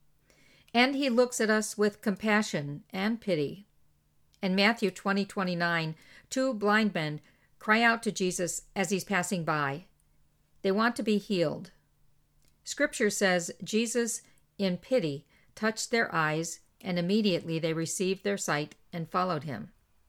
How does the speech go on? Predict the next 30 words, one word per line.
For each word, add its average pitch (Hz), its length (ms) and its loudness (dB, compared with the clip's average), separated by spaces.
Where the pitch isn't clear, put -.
When 190 180 2
Jesus 220 380 0
fed 214 180 0
the 214 80 0
crowds, 202 560 2
he 190 160 -4
said, 175 440 0
"I 185 120 2
have 196 180 2
compassion 208 580 0
on 160 120 -2
the 151 80 -4
crowd 156 320 -2
because 165 380 -4
they've 165 220 0
been 214 240 2
with 170 160 0
me 151 140 -4
for 139 140 -8
three 233 340 -6
days 202 480 -2
and 156 80 -6
are 160 80 -2
hungry." 175 540 -6
Jesus 240 400 0
looks 233 220 -2
at 220 100 2
us 226 380 0
with 175 220 0
pity 147 460 -6